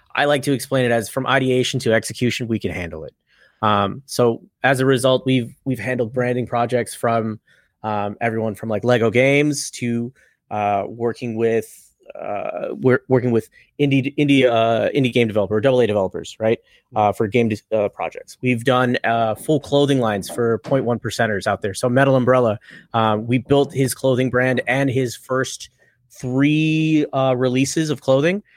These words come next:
Um, so, uh, you'll, you also probably will see him in the news. He, he just, oh, uh, is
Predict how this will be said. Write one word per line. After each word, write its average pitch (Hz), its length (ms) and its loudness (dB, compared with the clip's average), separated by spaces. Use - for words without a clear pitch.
Um, 104 480 0
so, 117 420 -2
uh, - 60 -2
you'll, 151 320 -2
you 170 200 0
also 170 260 4
probably 143 240 2
will 131 100 0
see 135 160 0
him 131 80 2
in 120 60 0
the 120 60 -2
news. 123 200 -2
He, 127 400 -2
he 135 240 -4
just, 139 380 0
oh, 143 260 0
uh, 127 240 2
is 131 180 0